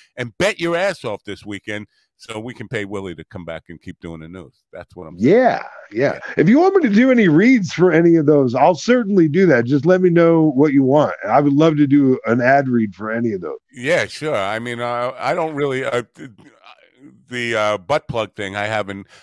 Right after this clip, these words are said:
Speaker 1: I had formal copy. I haven't done that in a while, but,
Speaker 2: I would,
Speaker 1: uh,
Speaker 2: I would, yeah, I would definitely, I would love to do <laughs> that.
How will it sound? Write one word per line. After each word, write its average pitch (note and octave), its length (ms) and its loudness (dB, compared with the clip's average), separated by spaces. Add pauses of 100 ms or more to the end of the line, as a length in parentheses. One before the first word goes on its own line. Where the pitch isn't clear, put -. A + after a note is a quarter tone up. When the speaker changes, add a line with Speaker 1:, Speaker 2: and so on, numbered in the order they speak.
Speaker 1:
I A#2+ 100 -4
had E3 220 0
formal A#2 340 -4
copy. F#2 420 -8
I G2+ 80 -6
haven't A#2 300 -6
done G#2+ 200 -6
that F#2+ 200 -10
in - 60 -20
a F#2 40 -12
while, E2+ 320 -10
but, E2+ 220 -14 (240)
Speaker 2:
I A#2 100 2
would, F#2 80 0
Speaker 1:
uh, A2+ 280 0
Speaker 2:
I B2 120 4
would, B2 360 0
yeah, A#2+ 120 2
I G#2+ 140 4
would C3+ 220 0
definitely, B2 580 2 (160)
I A#2+ 60 4
would B2+ 180 0
love A#2 280 0
to A2+ 100 -6
do G#2+ 120 -4
<laughs> - 120 -2
that. D#3 680 0